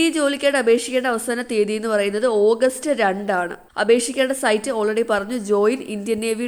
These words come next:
dot g o v dot in ആണ്. ആ സൈറ്റിൽ കയറുക, ജോയിൻ നേവി കൊടുക്കുക, വേസ്റ്റ് ജോയിൻ ഓപ്പൺ ആക്കുക, സിവിലിയൻസ് ഓപ്പൺ ആക്കുക. എന്നിട്ട് നിങ്ങളുടെ ഈ പറഞ്ഞ റിക്രൂട്ട്മെന്റ് നമ്പർ എന്ന് പറയുന്നത്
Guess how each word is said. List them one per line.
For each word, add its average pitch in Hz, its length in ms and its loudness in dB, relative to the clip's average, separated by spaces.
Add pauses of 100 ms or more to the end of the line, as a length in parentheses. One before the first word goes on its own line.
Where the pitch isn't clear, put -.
(100)
dot 214 240 0
g 202 180 -4
o - 80 -2
v 214 140 -4
dot 214 260 -2
in 190 120 -8 (100)
ആണ്. 208 140 -4 (420)
ആ 233 40 4 (100)
സൈറ്റിൽ 240 360 -4
കയറുക, 220 340 -2 (240)
ജോയിൻ 214 280 0 (100)
നേവി 208 320 0
കൊടുക്കുക, 196 340 -4 (180)
വേസ്റ്റ് 220 440 -2
ജോയിൻ 202 200 -2 (100)
ഓപ്പൺ 202 220 -2
ആക്കുക, 202 300 -6 (400)
സിവിലിയൻസ് 277 560 -2
ഓപ്പൺ 214 240 -2
ആക്കുക. 208 220 -4 (260)
എന്നിട്ട് 226 300 -6
നിങ്ങളുടെ 220 340 -2 (440)
ഈ 262 40 -6 (120)
പറഞ്ഞ 262 320 0
റിക്രൂട്ട്മെന്റ് 226 520 -4
നമ്പർ 202 280 -4
എന്ന് 220 120 -4
പറയുന്നത് 202 340 -2